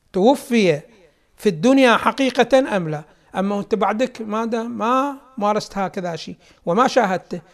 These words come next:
فكيف تتهم شنو ماذا؟ بالسحر؟ اتهام الشيء قبل أن يتحقق، هذا شنو ماذا؟ مو طريق علمي.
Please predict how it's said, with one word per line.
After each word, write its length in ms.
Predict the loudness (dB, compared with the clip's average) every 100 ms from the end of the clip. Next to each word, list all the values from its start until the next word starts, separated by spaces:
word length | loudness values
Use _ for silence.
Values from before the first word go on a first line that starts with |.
| _
فكيف 380 | -4 4 4 4
تتهم 560 | 0 0 -2 -4 -4 -6
شنو 200 | -10 -8
ماذا؟ 260 | -8 -10
بالسحر؟ 640 | -10 -12 -12 -12 -16 -18 -20 _ _ _
اتهام 500 | -12 -6 -2 0 0
الشيء 300 | -2 0 0
قبل 320 | 2 2 4 4
أن 180 | 4
يتحقق، 720 | 2 0 2 2 4 4 2 -12 -14 0
هذا 220 | 0 0
شنو 220 | -6 -8
ماذا؟ 260 | -6 -6 -4
مو 160 | -4
طريق 460 | -4 -6 -6 -8 -10
علمي. 580 | -10 -10 -12 -16 -18